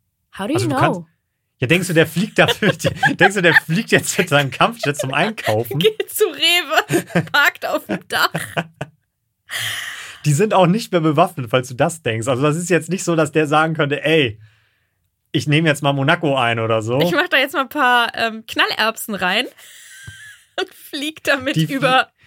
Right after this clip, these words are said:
Speaker 2: die,
Speaker 1: Frankenthal.
Speaker 2: die fliegen auch nicht mehr. Also teilweise, ich hab mir die Bilder angeguckt, teilweise sehen die auch richtig, richtig runtergerobbt aus.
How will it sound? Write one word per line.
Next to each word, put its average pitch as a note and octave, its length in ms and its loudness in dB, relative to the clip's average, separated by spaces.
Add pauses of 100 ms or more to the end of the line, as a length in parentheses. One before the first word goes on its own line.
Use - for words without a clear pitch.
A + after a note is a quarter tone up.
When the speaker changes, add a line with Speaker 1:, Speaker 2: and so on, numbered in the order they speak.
Speaker 2:
die, - 60 -20
Speaker 1:
Frankenthal. C4+ 720 0
Speaker 2:
die D3 100 0
fliegen F#3+ 460 -6
auch C#3 120 0
nicht C3 140 -2
mehr. C3+ 160 2
Also C#3+ 180 -2
teilweise, E3+ 600 0
ich D#3 80 -2
hab D#3+ 80 -4
mir F3 60 -2
die D#3+ 100 2
Bilder E3 260 0
angeguckt, E3+ 420 -4
teilweise D#3 460 -4
sehen D3+ 180 -4
die D3 100 -4
auch - 180 -6
richtig, E3 400 -8
richtig C#3+ 300 -6
runtergerobbt G#2+ 1160 -4
aus. G2+ 380 -8